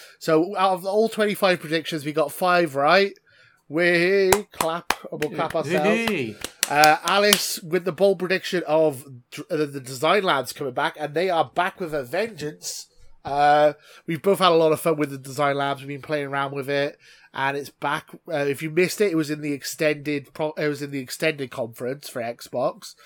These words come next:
Speaker 1: Uh, I've made a new nice GameCube controller. It has the blue bumpers, like, it, so it looks like a GameCube controller. It's got the blue bumpers, it's got yellow sticks. Unfortunately, you have to have both sticks the same color, otherwise it would look more
Speaker 2: Yeah.
Speaker 1: like a GameCube controller.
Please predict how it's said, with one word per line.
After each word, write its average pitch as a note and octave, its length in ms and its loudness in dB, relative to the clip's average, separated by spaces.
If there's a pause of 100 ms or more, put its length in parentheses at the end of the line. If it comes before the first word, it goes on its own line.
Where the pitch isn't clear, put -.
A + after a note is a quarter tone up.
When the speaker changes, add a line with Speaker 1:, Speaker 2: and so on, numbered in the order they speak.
(520)
Speaker 1:
Uh, C3 300 -2 (360)
I've D#3+ 200 2
made D#3+ 200 2
a D#3 100 -2
new D#3 460 -4
nice D#3 400 -4
GameCube D#3+ 520 -4
controller. B2+ 720 -4 (400)
It C#3+ 60 -8
has D3 240 2
the - 60 -20
blue E3+ 260 -2
bumpers, D3 500 2
like, D3 160 0
it, D3 340 -6
so D#3 120 -4
it D#3+ 40 0
looks F#3 160 -2
like F#3+ 100 -2
a F3 60 -4
GameCube D#3 200 -4
controller. C#3 340 -4
It's C3+ 80 -6
got D3+ 100 -10
the C#3+ 60 -10
blue F3 180 -4
bumpers, D3 520 0
it's B2+ 80 -12
got C#3 180 -6
yellow D#3 280 2
sticks. - 640 -6 (400)
Unfortunately, D#3+ 480 0
you D3+ 80 -2
have D3+ 180 0
to - 80 -8
have D3+ 180 0
both D#3 220 2
sticks - 300 -6
the C#3 80 -8
same C#3 240 -6
color, C3+ 260 -2
otherwise C3 420 -4
it C3+ 100 -12
would C3+ 120 -8
look C#3 160 -6
more B2+ 240 0
Speaker 2:
Yeah. A2 160 -6
Speaker 1:
like C3 120 -4
a - 20 -6
GameCube A#2+ 240 -12
controller. A#2+ 580 -8